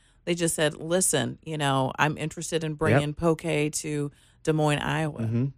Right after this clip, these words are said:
Speaker 1: That is
Speaker 2: And I'm
Speaker 1: absolutely
Speaker 2: interested in
Speaker 1: wild.
Speaker 2: taking it there 'cause it's a really cool place.
Speaker 1: That is
Speaker 2: Yeah.
Speaker 1: absolutely wild.
Speaker 2: Yep.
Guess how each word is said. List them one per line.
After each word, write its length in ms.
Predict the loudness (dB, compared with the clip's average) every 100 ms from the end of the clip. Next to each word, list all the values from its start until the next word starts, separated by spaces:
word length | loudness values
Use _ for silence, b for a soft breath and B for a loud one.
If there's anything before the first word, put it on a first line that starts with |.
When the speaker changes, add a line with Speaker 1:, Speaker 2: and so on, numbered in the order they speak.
| _ _ _
Speaker 1:
That 160 | 2 4
is 160 | 2
Speaker 2:
And 80 | 0 0
I'm 80 | 0
Speaker 1:
absolutely 640 | 0 -2 0 0 -2 -2
Speaker 2:
interested 300 | 0 2 2
in 60 | 4
Speaker 1:
wild. 40 |
Speaker 2:
taking 200 | 4 2
it 40 | 2
there 120 | 0
'cause 120 | -2
it's 80 | 0
a 60 |
really 320 | 2 4 2 2
cool 180 | -2 -6
place. 420 | -6 -10 -14 -20 _ _ _ _ _ _
Speaker 1:
That 160 | -4 0
is 180 | -2 -4 0
Speaker 2:
Yeah. 80 |
Speaker 1:
absolutely 580 | 4 4 2 -2 -4 -6
wild. 300 | -8 -6 -4
Speaker 2:
Yep. 160 | -6